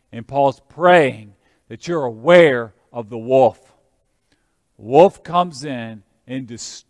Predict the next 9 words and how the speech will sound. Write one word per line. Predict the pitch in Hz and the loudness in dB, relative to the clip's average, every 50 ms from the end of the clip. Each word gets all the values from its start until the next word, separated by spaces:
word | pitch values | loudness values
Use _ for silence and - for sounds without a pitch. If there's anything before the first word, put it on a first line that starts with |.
| _ 131 | _ -18
devours | 120 127 123 113 101 98 113 143 147 143 147 147 143 127 113 113 107 107 101 - - - - _ _ _ _ _ _ _ _ _ _ _ _ _ _ _ _ _ _ _ - | -14 -14 -14 -14 -14 -14 -6 -2 2 4 4 4 4 2 0 -4 -12 -20 -20 -20 -20 -20 -20 _ _ _ _ _ _ _ _ _ _ _ _ _ _ _ _ _ _ _ -14
the | 110 117 | -14 -12
lamb. | 127 143 147 151 165 180 185 170 147 127 110 - _ _ _ _ _ _ _ _ _ _ _ _ _ _ _ _ _ _ _ _ _ _ _ _ _ _ _ _ | -10 -6 -6 -4 -4 -4 -4 -6 -8 -10 -14 -20 _ _ _ _ _ _ _ _ _ _ _ _ _ _ _ _ _ _ _ _ _ _ _ _ _ _ _ _
The | - 117 | -20 -20
Christian | - - - - 165 170 160 - - - 175 165 160 156 156 143 127 _ _ _ _ _ _ _ | -18 -18 -10 -6 -4 -4 -4 -4 -8 -12 -10 -10 -10 -10 -12 -16 -20 _ _ _ _ _ _ _
that's | - 113 110 _ | -20 -20 -20 _
caught | _ - - 151 156 156 151 | _ -12 -6 -2 0 0 2
off | 143 135 135 - _ _ | 2 0 -2 -2 _ _
guard. | 131 120 113 110 104 - - - | -6 -4 -4 -4 -6 -8 -12 -20